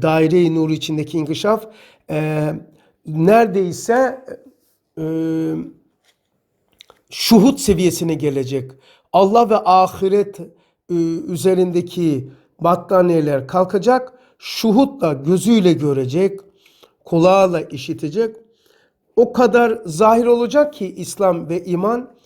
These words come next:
acayip olacak. Risale-i Nur dairesi içinde böyle bir inkişaf olacak, oluyor,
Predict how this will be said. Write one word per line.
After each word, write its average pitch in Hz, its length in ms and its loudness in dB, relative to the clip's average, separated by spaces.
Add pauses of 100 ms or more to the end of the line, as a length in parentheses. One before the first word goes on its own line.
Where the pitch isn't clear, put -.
(300)
acayip 214 440 4
olacak. 160 580 -4 (480)
Risale-i 196 560 2
Nur 202 200 4
dairesi 185 460 0
içinde 160 500 -6
böyle 170 360 0
bir 160 260 -4 (600)
inkişaf 180 600 0
olacak, 226 640 2 (480)
oluyor, 202 760 2